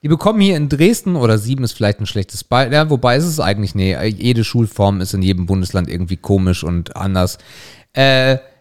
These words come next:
jetzt, äh, sagen wir, ey, Adde hat, äh, noch einen Häuserblock frei, <laughs> da können wir einziehen und würden eigentlich nach Zeitz ziehen, aber die Schule in Zeitz ist komplett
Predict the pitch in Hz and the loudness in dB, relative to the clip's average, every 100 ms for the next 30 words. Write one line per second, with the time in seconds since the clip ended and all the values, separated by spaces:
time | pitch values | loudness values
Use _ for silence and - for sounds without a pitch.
0 | _ - 151 151 - _ 151 - 156 151 | _ -2 -2 -2 -20 _ -20 -6 -2 -2
1 | 135 - 156 196 214 185 180 185 196 - | -4 -4 0 0 0 0 2 4 2 2
2 | 160 185 - 175 190 165 165 - - 147 | 2 2 0 0 2 2 0 -4 -4 -2
3 | 147 143 151 147 147 135 123 160 180 190 | -2 -2 -4 -2 -4 -4 2 2 2 0
4 | 185 185 160 165 196 208 - 165 165 196 | 0 -2 -4 0 2 0 -8 -2 2 2
5 | - - - 127 165 160 156 135 117 120 | 0 -4 -2 0 2 0 2 2 2 2
6 | 143 151 190 208 269 - - - 120 - | 0 -2 -2 -2 -2 -12 -18 -16 -10 0
7 | 165 170 175 - - _ 139 185 254 - | 2 2 0 -6 -20 _ 0 2 2 -2
8 | 131 139 127 135 131 - - 123 120 - | -2 -2 -4 -2 -2 -2 0 0 0 -4
9 | 143 147 - 139 143 139 147 247 285 208 | -4 -4 -4 0 0 0 -2 2 4 4
10 | 139 127 - 135 123 - 135 135 - 139 | 2 -2 0 2 2 -2 -8 -6 -4 -4
11 | 127 143 139 - | -2 0 0 -4